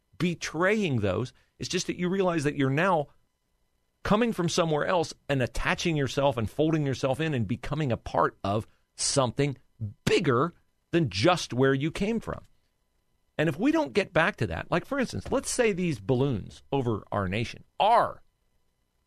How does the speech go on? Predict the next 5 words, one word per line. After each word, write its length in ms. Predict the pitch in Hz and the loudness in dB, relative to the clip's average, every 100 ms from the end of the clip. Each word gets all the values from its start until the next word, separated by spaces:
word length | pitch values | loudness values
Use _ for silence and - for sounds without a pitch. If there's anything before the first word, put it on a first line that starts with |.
| _ _ _ _ _ | _ _ _ _ _
an 100 | 135 | -2
aggression 720 | 131 95 117 151 139 - - - _ _ _ _ _ _ _ _ _ _ _ _ _ _ _ _ | 0 0 2 2 2 -4 -10 -18 _ _ _ _ _ _ _ _ _ _ _ _ _ _ _ _
coming 300 | - 180 160 | 2 4 4
from 380 | 135 139 127 123 - _ _ _ _ _ _ _ _ _ _ _ _ _ _ _ _ _ _ _ _ _ | 2 0 0 -2 -10 _ _ _ _ _ _ _ _ _ _ _ _ _ _ _ _ _ _ _ _ _
an 160 | 139 139 | -2 -2